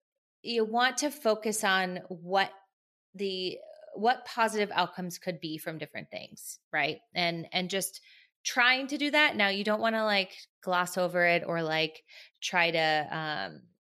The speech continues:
try to gaslight people. But as much as you can, like, try to look for the silver linings in things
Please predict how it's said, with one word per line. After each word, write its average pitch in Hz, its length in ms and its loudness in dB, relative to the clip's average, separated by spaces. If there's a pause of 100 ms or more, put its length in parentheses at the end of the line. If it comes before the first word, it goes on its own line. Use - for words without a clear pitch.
(300)
try 175 220 2
to - 20 -4
gaslight 196 560 0
people. 277 460 0 (480)
But 247 320 4
as 208 180 0
much 220 300 2
as 262 200 2
you 220 120 -4
can, 202 300 -2
like, 175 300 0
try 185 300 2
to 196 100 2
look 185 220 0
for 185 140 -4
the 175 100 -2
silver 170 380 -2
linings 190 640 -2
in 285 160 -2
things 320 560 -4